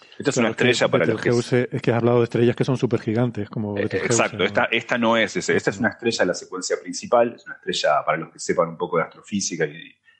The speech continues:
Speaker 1: recuerden la, el diagrama H R y todo eso, es una estrella de tipo F, eh, no es como el Sol, pero se parece al Sol. El Sol es una estrella tipo G,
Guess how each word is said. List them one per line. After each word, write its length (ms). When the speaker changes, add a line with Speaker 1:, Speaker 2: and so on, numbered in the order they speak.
Speaker 1:
recuerden 640
la, 600
el 240
diagrama 640
H 220
R 300
y 40
todo 160
eso, 320
es 140
una 80
estrella 300
de 60
tipo 300
F, 360
eh, 400
no 80
es 60
como 260
el 80
Sol, 240
pero 100
se 180
parece 380
al 60
Sol. 340
El 300
Sol 240
es 140
una 100
estrella 320
tipo 280
G, 220